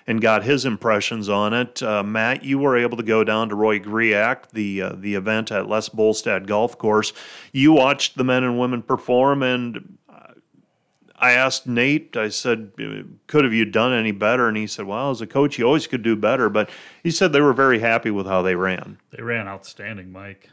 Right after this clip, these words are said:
Speaker 2: Um, the women got a top ten finish, and this was the first time that a lot of these runners have competed at a six K.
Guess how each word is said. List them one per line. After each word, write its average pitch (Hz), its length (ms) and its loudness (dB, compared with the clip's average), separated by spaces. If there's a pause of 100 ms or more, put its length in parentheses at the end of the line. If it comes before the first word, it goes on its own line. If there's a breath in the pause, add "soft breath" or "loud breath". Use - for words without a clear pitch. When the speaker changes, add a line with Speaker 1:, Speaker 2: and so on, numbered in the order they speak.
(120)
Speaker 2:
Um, 101 420 -18 (560)
the 107 120 -8
women 113 420 0 (640 soft breath)
got 104 280 -2
a 98 40 -6
top 113 340 -2
ten 113 300 0
finish, 113 420 0
and 110 140 -2
this 180 200 2
was 131 180 0
the 117 100 -4
first - 440 -2
time 120 260 0
that 107 120 0
a 98 60 -2
lot 98 260 0
of 95 120 -4
these 104 240 -4
runners 104 420 -2
have - 240 -10 (200)
competed 110 540 -2
at 101 160 -4
a 92 100 -6
six - 360 -6
K. 180 320 2